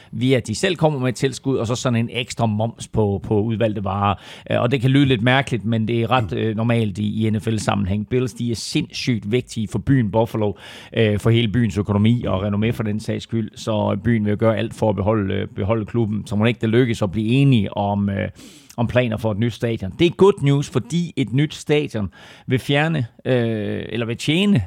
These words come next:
øh, flere penge til, øh, til, til Bills. Øh, de halter i øjeblikket efter de enogtredive andre klubber i indtjening. Øh, så et nyt stadion, det vil rette lidt op på det, og det vil gøre klubben mere attraktiv for free agents og også mere konkurrencedygtig på,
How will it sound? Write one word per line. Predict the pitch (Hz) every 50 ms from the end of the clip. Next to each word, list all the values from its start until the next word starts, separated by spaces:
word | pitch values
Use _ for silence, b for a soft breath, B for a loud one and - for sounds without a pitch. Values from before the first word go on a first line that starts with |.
| - - -
øh, | 120 127 120 120 117 113 110 107
flere | - - 151 156 160
penge | - - 135 139 151 160 147 139 - -
til, | - 139 131 120 117 117 113 113
øh, | 113 113 110
til, | 95 - - 123
til | 107 - 123
Bills. | 107 - 135 135 139 151 151 139 - - -
Øh, | - 120 113 110 110 107 107 107 107 113 107
de | - 135 135
halter | 107 123 135 123 120
i | 123 113
øjeblikket | 113 131 139 123 135 123 110 117
efter | 120 113 - 120
de | 110 107 110 110
enogtredive | 123 117 107 - - 110 113 113 110 110
andre | - 120 120 110 - 107
klubber | - - 123 123 120 123
i | 107
indtjening. | 104 117 123 - - 117 110 104 104 95 B B B B B B B B
Øh, | 117 117 113 110 107 107 107
så | 98 135
et | 127 117
nyt | 139 143
stadion, | - - 151 143 143 113 117 110
det | 127
vil | 131 123
rette | 113 117 - -
lidt | 120 101
op | 123 156 -
på | - 135
det, | 120 127 135 135
og | - 113 -
det | 120
vil | 123 123
gøre | 101 120 117 110
klubben | - - 127 135 120 117 113 98
mere | 110 131 127 120
attraktiv | 127 135 - 123 110 - - 123 113
for | - 107
free | 101 107 131 123 120
agents | 120 117 - 113 107 98 -
og | 107
også | 107 110 - 120
mere | 117 113
konkurrencedygtig | 107 - 117 110 98 101 98 113 110 - 101 - 107 107 - - 101 95
på, | - - 104 98 92 b